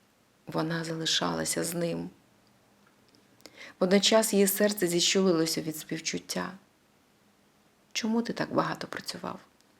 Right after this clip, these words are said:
«Я працював і працюю для своєї родини». Це вигідно відрізняло Джамала від Мухаммада.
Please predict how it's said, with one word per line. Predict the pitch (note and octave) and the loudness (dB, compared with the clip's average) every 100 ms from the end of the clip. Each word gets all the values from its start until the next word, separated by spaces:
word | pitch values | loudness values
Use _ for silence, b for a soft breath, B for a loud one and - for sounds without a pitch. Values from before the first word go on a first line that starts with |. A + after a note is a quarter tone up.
| _ _ _ _ B B B B B | _ _ _ _ B B B B B
«Я | F#3 G#3 | 4 6
працював | A3+ C4 C4+ B3 F#3+ F3 D#3+ - - - | 8 4 4 4 6 4 2 -2 -6 -2
і | |
працюю | F3+ F#3 F3 - G3 A3+ | 4 4 4 2 2 2
для | A#3 F#3 | 2 2
своєї | - D#3+ D#3+ E3 F3 | 2 2 0 0 0
родини». | E3+ D3+ D3+ D3+ - - _ _ _ _ _ _ _ _ _ _ _ _ _ _ _ _ - | 0 0 0 -2 -8 -16 _ _ _ _ _ _ _ _ _ _ _ _ _ _ _ _ -4
Це | - A#3 B3 | 2 4 4
вигідно | G#3+ A3 G#3+ G#3+ | 4 4 4 4
відрізняло | G3+ G3 G#3 G#3 F3+ E3 | 4 4 4 4 4 2
Джамала | D#3 E3 E3+ E3 E3 | 2 0 2 0 0
від | E3 | -2
Мухаммада. | E3+ E3+ E3 D#3+ D#3 D#3+ | -4 0 2 2 2 -2